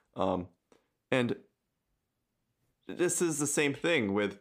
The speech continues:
yes, we could predict that there's a higher chance of a virus happening in a certain area and so on. We have,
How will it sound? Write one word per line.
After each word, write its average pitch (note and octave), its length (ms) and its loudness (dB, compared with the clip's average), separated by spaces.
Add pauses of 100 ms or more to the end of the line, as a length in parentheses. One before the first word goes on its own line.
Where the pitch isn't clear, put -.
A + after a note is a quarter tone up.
(260)
yes, F3 420 0
we C#3 140 -2
could F#3+ 360 -2
predict A#2 600 -2
that A2 240 -2
there's A2 220 0
a G#2+ 160 -2
higher A#2+ 200 2
chance G#2 520 -4
of F#2+ 440 -2
a G#2 60 -6
virus G2 440 2
happening F#2 440 -2
in F#2 60 -4
a F#2+ 40 -4
certain - 460 -6
area F#2+ 420 -2 (440)
and E2+ 320 -6
so F2+ 320 0
on. F2 220 -2
We C3 200 0
have, D#3 440 2